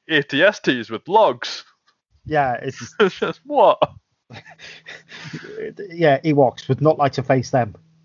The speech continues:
Speaker 1: Oh, I know. Have you played Battlefront?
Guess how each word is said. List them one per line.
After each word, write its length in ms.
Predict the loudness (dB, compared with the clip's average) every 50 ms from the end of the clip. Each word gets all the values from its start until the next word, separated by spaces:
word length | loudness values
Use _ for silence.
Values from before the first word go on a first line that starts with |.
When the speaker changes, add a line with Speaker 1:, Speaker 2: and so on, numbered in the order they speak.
| _ _ _ _ -20 -20 _ _ -14 -14 -14 -14 -20 _ _ _ _ -2
Speaker 1:
Oh, 460 | 2 2 2 2 -2 -6 -12 -12 -8 -6
I 80 | -4 -2
know. 200 | 0 -2 -2 -4 _ -6
Have 160 | -4 -2 -2
you 60 | -2
played 240 | 2 4 2 2 4
Battlefront? 480 | 4 4 2 2 2 0 -2 -4 -4